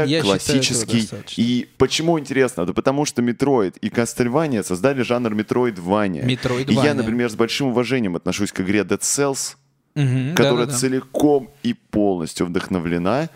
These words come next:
Speaker 2: изначально вот дизайном Metroidvania. И всё дошло до того, что Dead Cells настолько популярная игра, что у них получилось с Konami договориться на кроссовер. И теперь
Speaker 1: Мгм.
Speaker 2: в Dead Cells есть локации из Castlevania, оружие из Castlevania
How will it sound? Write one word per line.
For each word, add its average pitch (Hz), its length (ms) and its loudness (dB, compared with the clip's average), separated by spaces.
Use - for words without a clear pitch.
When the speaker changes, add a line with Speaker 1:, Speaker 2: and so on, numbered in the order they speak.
Speaker 2:
изначально 107 840 0
вот 95 280 -2
дизайном 101 520 0
Metroidvania. 90 680 -2
И - 20 -6
всё - 180 -4
дошло 101 240 0
до 95 80 -2
того, 110 200 0
что - 140 -8
Dead 98 140 0
Cells 98 260 -2
настолько 98 320 -2
популярная 92 420 0
игра, 110 180 0
что - 140 -6
у - 20 -2
них 92 120 -4
получилось 90 400 0
с - 80 -8
Konami 95 360 0
договориться 85 600 -2
на 82 280 0
кроссовер. 110 640 0
И - 60 0
теперь 151 260 4
Speaker 1:
Мгм. 110 60 -4
Speaker 2:
в 92 40 0
Dead 95 60 0
Cells 117 380 0
есть 95 360 -2
локации 87 480 0
из - 100 -4
Castlevania, 87 680 0
оружие 98 340 -2
из - 80 -6
Castlevania 85 720 -2